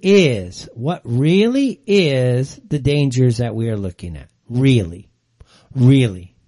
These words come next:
We don't trust our media. We don't trust our medical institutions. So what really are the threats and what were the threats? Second, how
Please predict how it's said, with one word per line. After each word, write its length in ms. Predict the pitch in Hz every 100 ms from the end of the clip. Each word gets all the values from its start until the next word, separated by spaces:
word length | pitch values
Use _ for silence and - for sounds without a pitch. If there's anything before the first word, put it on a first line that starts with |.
| _ - _
We 120 | - 110
don't 220 | 123 -
trust 360 | 175 175 -
our 80 | 190
media. 460 | 175 170 170 180 240 _ _ _ _ - _
We 120 | 123
don't 240 | 139 156 185
trust 340 | - 185 -
our 80 | 196
medical 420 | 165 170 185 190
institutions. 1040 | 175 170 - 180 170 139 - 151 180 - _ _ - _ _
So 180 | - 160
what 240 | 180 -
really 500 | 139 156 190 185 165 -
are 500 | - 147 139 131 123 - _
the 100 | -
threats 480 | 117 - 120 113 -
and 120 | 113
what 220 | 113 123
were 260 | 117 127 123
the 160 | 107 90
threats? 640 | - 87 71 _ - - _ _ _ _ _
Second, 540 | - - 226 226 127 - _ _ _ _ _ -
how 540 | - 233 277 269 302